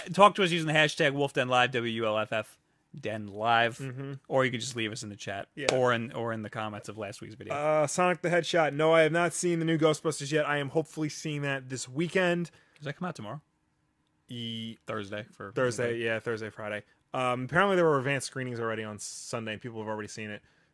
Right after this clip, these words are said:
Speaker 2: and they're saying it's fine.
Speaker 1: I do kinda wanna see it
Speaker 2: Yeah,
Speaker 1: because
Speaker 2: they're saying,
Speaker 1: people are saying it's fine.
Speaker 2: they're saying that, you know, it's not. There's some people who are saying, like, it's, you know, it doesn't, it's not as good as the original,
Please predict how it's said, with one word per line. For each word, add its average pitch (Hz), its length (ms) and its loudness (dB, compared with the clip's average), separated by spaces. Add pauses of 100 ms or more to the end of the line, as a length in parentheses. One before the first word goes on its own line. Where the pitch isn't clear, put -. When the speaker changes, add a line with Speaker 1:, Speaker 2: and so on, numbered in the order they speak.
(420)
Speaker 2:
and 165 100 -6
they're 196 60 -4
saying 285 220 -2
it's 330 100 -8
fine. 349 280 -4 (460)
Speaker 1:
I 160 40 -10
do 165 120 -4
kinda 185 220 -6
wanna 170 160 -6
see - 140 -12
it - 200 -12
Speaker 2:
Yeah, 311 80 -6
Speaker 1:
because 165 140 -8
Speaker 2:
they're 143 120 4
saying, 143 140 -4
Speaker 1:
people 123 120 -4
are 113 40 -6
saying 113 220 -10
it's - 80 -16
fine. - 100 -10
Speaker 2:
they're 170 60 -4
saying 254 260 -2
that, 254 140 -2
you 247 100 0
know, 240 160 0
it's - 140 -6
not. 254 220 0 (420)
There's 208 180 6
some 247 140 0
people 254 260 0
who 254 60 0
are 226 60 -2
saying, 226 300 2
like, 214 220 2
it's, - 400 -4
you 208 80 -2
know, 156 400 0
it 165 100 -2
doesn't, 170 460 4 (560)
it's 143 80 -8
not 160 160 6
as 160 120 6
good 165 140 8
as 147 120 4
the 160 100 2
original, 131 520 2